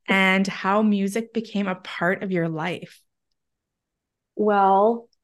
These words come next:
Speaker 2: someone, I think it was my grandparents, gave me one of those little tiny keyboards, you know, um, a little electric keyboard that was about this big,
Speaker 1: <laughs>
Speaker 2: um, little mini keys,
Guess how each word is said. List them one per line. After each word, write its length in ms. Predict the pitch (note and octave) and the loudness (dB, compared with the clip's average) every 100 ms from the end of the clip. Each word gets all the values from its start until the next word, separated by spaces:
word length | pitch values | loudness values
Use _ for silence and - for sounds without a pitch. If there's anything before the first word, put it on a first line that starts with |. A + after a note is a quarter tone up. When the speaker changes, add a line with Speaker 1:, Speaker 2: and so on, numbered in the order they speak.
| _ _ _ | _ _ _
Speaker 2:
someone, 720 | - - A#3 A#3+ B3+ B3+ B3+ | -14 -2 0 2 2 2 2
I 100 | G#3+ | 2
think 180 | A3+ A3+ | 2 2
it 80 | |
was 120 | A3+ A3 | 0 0
my 120 | G#3 | -4
grandparents, 1080 | F#3 F3 E3+ E3+ F3+ F3 E3+ E3+ E3+ - E3+ | -4 -4 -6 -6 -4 -2 0 -2 -6 -10 -8
gave 280 | F3+ F3 F3 | 0 2 2
me 240 | F3 E3+ E3+ | 2 2 0
one 180 | E3+ | 0
of 80 | E3+ | 0
those 220 | E3 D#3+ | -2 -2
little 220 | E3+ E3+ E3+ | -2 -2 -4
tiny 720 | - E3+ E3+ E3+ E3 E3 D#3+ | -6 -4 -2 -2 -2 -4 -6
keyboards, 880 | - F#3 F3+ D#3+ D#3+ D#3+ F3+ F#3 - | 0 2 4 2 4 2 0 -4 -6
you 160 | F3 E3 | -4 -2
know, 460 | D3+ D3+ D#3+ - | -2 -2 -2 -4
um, 680 | - D#3 D#3 D3+ D3+ D3+ D#3 - - | -6 -4 -2 0 0 -2 -6 -10 -6
a 40 | |
little 220 | E3 E3 E3 | -2 0 2
electric 500 | E3 D#3+ - F3+ - | 2 2 -2 -4 -2
keyboard 640 | - F3+ E3+ E3+ E3+ E3 | 2 4 4 4 4 2
that 80 | D3+ | 0
was 120 | D#3 | -2
about 400 | E3 E3+ D3+ E3 | 0 0 0 -2
this 200 | E3+ F3+ | -4 -2
big, 520 | F3+ E3 F3 G3 G3+ _ _ _ | 4 6 6 4 0 _ _ _
Speaker 1:
<laughs> 300 | _ _ - | _ _ 2
Speaker 2:
um, 640 | F3+ F3+ F3+ F3 E3+ E3+ | 4 4 2 2 0 0
little 560 | F3+ G3 G#3 G#3 G#3 G#3 | 2 4 6 6 4 4
mini 340 | A3 A3 A3 | 6 6 4
keys, 800 | A3 - G3+ F#3+ G3 G3+ G3+ - | 0 -2 -2 -2 -2 -4 -8 -14